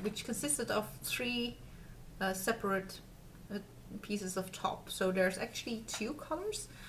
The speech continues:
of the, the golden brownish color. So there's one that's slightly more yellowish and one that's slightly more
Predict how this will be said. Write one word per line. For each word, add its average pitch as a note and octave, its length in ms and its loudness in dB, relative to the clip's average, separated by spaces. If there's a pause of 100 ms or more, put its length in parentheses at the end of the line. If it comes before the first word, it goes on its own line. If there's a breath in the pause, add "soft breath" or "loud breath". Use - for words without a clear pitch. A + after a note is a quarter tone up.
(180 loud breath)
of G3+ 300 2
the, F#3 480 4
the G3+ 60 4
golden F#3+ 800 6
brownish G#3+ 800 6
color. C4+ 400 6
So F#3+ 220 2
there's F3+ 540 4 (320)
one G#3+ 160 6
that's - 240 0 (300)
slightly G3+ 220 2
more F3+ 220 4
yellowish B3+ 680 4
and F#3+ 320 0
one G3 180 2
that's F#3 220 4
slightly - 380 2
more E3+ 400 6